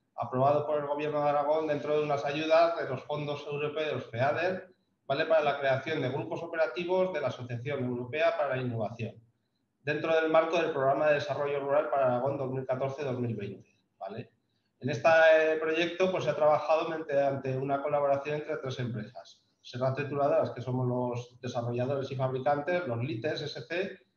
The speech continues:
que es una empresa de servicios agrónomos que lleva a cabo las pruebas.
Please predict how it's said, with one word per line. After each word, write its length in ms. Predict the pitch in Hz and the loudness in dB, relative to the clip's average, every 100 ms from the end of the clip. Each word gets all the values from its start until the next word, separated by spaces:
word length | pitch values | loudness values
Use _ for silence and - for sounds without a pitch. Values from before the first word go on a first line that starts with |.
| _ | _
que 80 | - | -12
es 80 | 143 | -6
una 80 | 135 | -4
empresa 380 | 139 131 131 | -4 -2 0
de 80 | 127 | -2
servicios 480 | 127 120 127 127 123 | -4 -6 -6 -6 -4
agrónomos 760 | 127 147 160 175 190 190 - - _ _ | -2 -2 -2 -2 0 -2 -6 -18 _ _
que 80 | 123 | -2
lleva 320 | 127 135 139 | 0 4 4
a 100 | 135 | 4
cabo 160 | 147 151 | 2 2
las 180 | 139 - | 0 -2
pruebas. 580 | 120 110 92 - - | -4 -6 -6 -12 -20